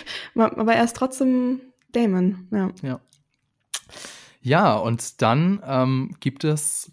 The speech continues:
Speaker 2: ich nenne es mal das letzte Abendmahl. Auf Wunsch von Viserys setzt sich die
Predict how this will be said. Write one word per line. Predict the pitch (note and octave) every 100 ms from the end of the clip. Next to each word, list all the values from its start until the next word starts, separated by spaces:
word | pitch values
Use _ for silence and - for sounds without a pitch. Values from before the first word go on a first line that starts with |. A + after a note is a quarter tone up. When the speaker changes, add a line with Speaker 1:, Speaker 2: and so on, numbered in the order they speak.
| -
Speaker 2:
ich | C3 - -
nenne | B2 D3
es | D3 C3
mal | B2+ B2+
das | A#2+
letzte | C3 C#3 -
Abendmahl. | A2+ D3+ D3 G#2+ G#2 F#2+ G2 D#3+ -
Auf | B2+ G#2+ -
Wunsch | B2 A#2+ C3 -
von | - A2 G#2+ G#2+ F3+
Viserys | B2+ A2+ G#2 G#2 C3+ D#3 -
setzt | - A#2+ A#2 -
sich | B2+ A#2
die | - G#2+ G#2+ -